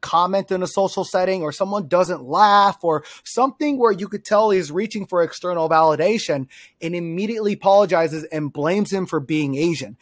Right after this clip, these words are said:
"Oh, I'm sorry. It's because I'm Asian, guy. Sorry, it's 'cause I'm Asian." It's crazy on how I see that still. And it is a, a, it is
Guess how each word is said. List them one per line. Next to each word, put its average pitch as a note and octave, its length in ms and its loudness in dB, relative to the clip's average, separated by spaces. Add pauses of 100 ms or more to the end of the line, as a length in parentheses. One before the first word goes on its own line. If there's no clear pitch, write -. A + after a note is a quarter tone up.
(100)
"Oh, G#3 100 6
I'm F#3+ 80 6
sorry. F#3 240 4
It's - 80 -6
because F#3+ 260 -2
I'm E3 120 0
Asian, D#3 240 -2
guy. C3 140 -8
Sorry, F#3 260 0
it's D#3 80 -12
'cause F3 160 -2
I'm D#3+ 120 -6
Asian." D#3 320 -4 (1040)
It's A3 220 -2
crazy B3 460 0
on F#3+ 160 0
how F#3 460 2
I E3+ 220 0
see G#3 280 -12
that F3+ 260 -6
still. D3 240 -2
And F#3 160 -2
it G3 120 -2
is G#3 280 2
a, F#3 260 0 (180)
a, D#3+ 120 -6
it E3+ 120 -12
is F3 240 -4